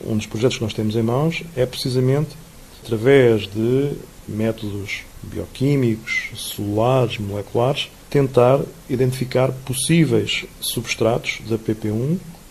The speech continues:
no esperma dos mamíferos, para que depois possamos estudar como é que,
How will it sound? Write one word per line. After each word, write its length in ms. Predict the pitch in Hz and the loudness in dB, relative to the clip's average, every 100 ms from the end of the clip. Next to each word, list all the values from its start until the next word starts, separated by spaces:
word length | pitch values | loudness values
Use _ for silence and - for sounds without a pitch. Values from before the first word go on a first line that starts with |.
| - - | -12 -2
no 140 | 131 | 0
esperma 520 | 127 - 127 143 160 170 - - - | 2 6 6 6 0 -4 -14 -20 -14
dos 160 | 127 | -4
mamíferos, 460 | 151 151 127 - - - | 0 2 0 -4 -10 -8
para 120 | 110 | -8
que 140 | - | -6
depois 320 | 107 - 120 | -6 -2 -2
possamos 580 | - 127 - 123 131 - - - - - - | -2 -6 0 0 0 -6 -10 -20 -20 -20 -10
estudar 560 | - - 113 107 117 131 - | -6 -4 0 2 2 -2 -6
como 260 | - 160 147 | 4 4 6
é 60 | 127 | 2
que, 520 | 131 - 113 110 | -2 -4 0 0